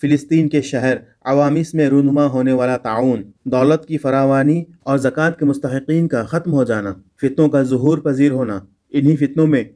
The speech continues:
सैयदना उस्मान रदियल्लाहु अन्हु की शहादत, जंग जमल और सिफीन, खवारिज का रूनुमा होना, वाक़या हर्रा, कुरान करीम को मखलूक कहने का फितना शामिल है, झूठे दायान नबूवत का ज़ुहूर,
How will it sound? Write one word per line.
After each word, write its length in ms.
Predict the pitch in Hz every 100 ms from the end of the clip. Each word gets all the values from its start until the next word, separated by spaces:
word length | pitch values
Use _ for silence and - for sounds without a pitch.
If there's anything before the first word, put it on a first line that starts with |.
| _
सैयदना 540 | - 143 165 147 151 131
उस्मान 480 | 135 151 143 151 143
रदियल्लाहु 540 | 131 127 123 139 139
अन्हु 260 | 127 131 147
की 100 | -
शहादत, 560 | 135 120 127 151 - _ _ _ _ _
जंग 380 | 127 113 139 147
जमल 360 | 127 127 139 151
और 180 | - 127
सिफीन, 540 | 131 120 143 151 160 - _ _ _ -
खवारिज 480 | 143 143 156 165
का 140 | - 139
रूनुमा 360 | 135 127 131 143
होना, 380 | 143 151 160 - _ _
वाक़या 400 | 131 139 147 160 143
हर्रा, 360 | 135 139 147 160 - _ _
कुरान 300 | 156 170 180 170
करीम 300 | 156 165 156
को 140 | 156
मखलूक 460 | 135 139 147 165 170
कहने 340 | 151 139 143
का 100 | 139
फितना 300 | 131 127 131 131
शामिल 360 | 120 117 123
है, 180 | 104 87 _ _ -
झूठे 280 | 135 139 160
दायान 460 | - 139 143 151
नबूवत 440 | 151 147 147 156 151
का 100 | 143
ज़ुहूर, 420 | 123 127 131 -